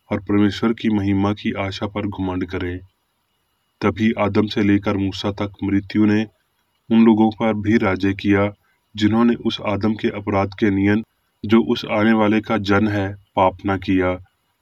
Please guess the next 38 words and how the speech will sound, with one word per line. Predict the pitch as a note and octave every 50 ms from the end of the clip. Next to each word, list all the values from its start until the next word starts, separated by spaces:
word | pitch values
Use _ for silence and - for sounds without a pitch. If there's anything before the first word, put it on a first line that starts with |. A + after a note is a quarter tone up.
| _ _ -
क्योंकि | - G#2+ - - A#2+ G#2+
जब | G2+ A2+ G#2+ G#2 G#2 - C3
एक | A2+ G#2+ G2+ G2 - _ -
मनुष्य | G#2 G#2 G#2 G2+ - - A2+ A2
के | - B2+
अपराध | - - G#2 A2 G2+ F#2+ G2 G#2 -
के | - G#2+
कारण | G2+ - G#2+ G2 F#2+ G2 G2 G2
मृत्यु | F#2+ F#2+ G2 G2 G2 - - A#2 A2 G#2
ने | G#2+ G#2 G#2+ G#2 - _ _ _ _ _ _ _ _ _ _ A#2+
उस | A#2+ - - - _ -
एक | A2 G#2+ A2+ - - -
ही | B2 A#2+
के | - B2 A#2
द्वारा | G#2 G#2 G2+ F#2+ G2 G2
राज्य | F#2+ F#2+ F#2 F2+ F2+ F#2 G2 F#2+
किया, | F#2+ - G2 G2 G2 G2 G2 - - _ _ _ _ _ _ _ _ _
तो | - A2
जो | G2 G#2+ G#2+ G#2
लोग | G#2 G#2+ G#2+ G#2+ -
अनुग्रह | - A2+ G#2 G#2 G2+ G2 G2+ G#2+ A2+ B2
और | B2 G#2 G2+ G2+ G2
धर्म | G2 - G2 G2 G2+ G#2 G2+
रूपी | G2 G2 F#2+ F#2+ - G#2+ G#2
वरदान | G#2 - - G2+ F#2+ F2+ G2+ G2 G2 G2+ G#2 G2
बहुतायत | G2 G2 G2 G2+ G#2 G2 F#2+ F#2+ F#2+
से | - - G2
पाते | - G2 F#2+ F2+ - - G2+
हैं, | G2 G2 G#2 G#2 G#2+ G#2+ - _ _ _ _ -
वो | A2 A2+ A#2 -
एक | A#2 A2+ G#2 - -
मनुष्य | G#2+ G2+ G2+ F#2+ - - A#2+ A2
के, | G#2 - A2+ A2 A2+ A2+ - _ _ _ _ _ -
अर्थात | G#2 - - G#2 G#2 G#2+ -
यीशु | - - G#2+ G#2 F#2+ - G#2+
मसीह | G#2 G2+ - - A2 G#2+
के | - - G#2+
द्वारा | G2 G2 F#2+ F#2 F#2 F#2 F#2+